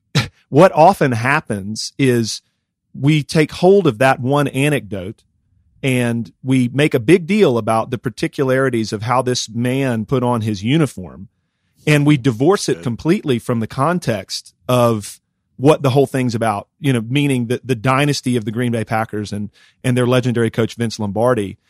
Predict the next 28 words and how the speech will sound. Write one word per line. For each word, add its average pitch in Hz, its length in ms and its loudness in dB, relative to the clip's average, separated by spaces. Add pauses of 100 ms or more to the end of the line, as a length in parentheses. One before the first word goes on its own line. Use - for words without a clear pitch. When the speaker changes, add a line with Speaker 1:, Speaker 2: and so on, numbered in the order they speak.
(260)
Speaker 1:
And, 143 200 2
and 156 160 2
I 165 80 4
think 233 160 0
that's, 160 280 0
it's, 151 300 -2 (280)
it's - 160 -2
an 156 60 2
illustration 139 800 0
that 123 100 0
I'm 120 120 -2
trying 135 240 0
to 123 60 0
make 113 280 -2
of, 110 140 -4
of 110 160 -4
what 123 120 0
we 117 100 -2
do 110 120 -2
with 104 100 -6
Scripture - 420 0
a 110 40 0
lot 104 180 -4
of 101 60 -14
times, 98 320 -12
is 104 120 -8
it 113 120 -4
will 147 280 4